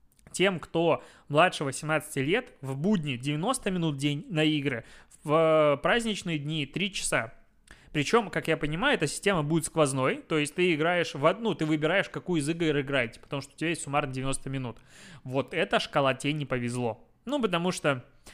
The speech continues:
будем откровенны, когда мы все были вот того возраста, и если мы играли в игры, то девяносто минут, типа, в смысле?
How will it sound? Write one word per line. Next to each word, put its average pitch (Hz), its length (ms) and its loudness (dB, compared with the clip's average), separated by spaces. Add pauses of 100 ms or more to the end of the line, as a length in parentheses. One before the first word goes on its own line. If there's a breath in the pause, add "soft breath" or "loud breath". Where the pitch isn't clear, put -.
(180 loud breath)
будем 254 260 2
откровенны, 160 600 2
когда 165 540 4
мы 139 280 -4
все 151 240 0
были 135 260 0
вот 127 240 -4
того 147 220 2
возраста, 247 640 2 (200 loud breath)
и 185 80 -2
если 165 420 2
мы 143 180 0
играли 131 260 2
в 123 160 0
игры, 269 240 2
то 160 260 2
девяносто 139 520 -4
минут, 202 320 -4 (180)
типа, - 260 -14
в - 40 -12
смысле? 143 640 -4